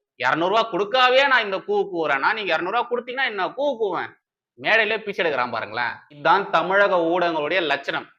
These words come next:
இப்படிதான் தமிழகத்துல இருக்கக்கூடிய முக்காவாசி ஊடகவியலாளர்கள் இருக்காங்க. பத்திரிகையாளர்னு சொல்லிப்பாங்க,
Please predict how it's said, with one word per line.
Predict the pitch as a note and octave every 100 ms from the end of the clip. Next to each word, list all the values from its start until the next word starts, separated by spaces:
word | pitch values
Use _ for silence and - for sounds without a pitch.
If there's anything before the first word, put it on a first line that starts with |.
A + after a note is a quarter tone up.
| -
இப்படிதான் | E3 D#3 E3 G#3 G#3
தமிழகத்துல | D#3 F#3 G#3 G3+ E3
இருக்கக்கூடிய | D3+ G3 E3+
முக்காவாசி | D#3 A#3 A3 G3 F3 D#3+
ஊடகவியலாளர்கள் | E3+ F#3+ E3 D3+ C3+ C#3+ E3
இருக்காங்க. | C3+ C3+ D3 B2+ B2+ F3 A3 - _ -
பத்திரிகையாளர்னு | E3+ A3+ A3 G3 F#3+ G#3+
சொல்லிப்பாங்க, | A3+ G3+ G3+ F#3 D#3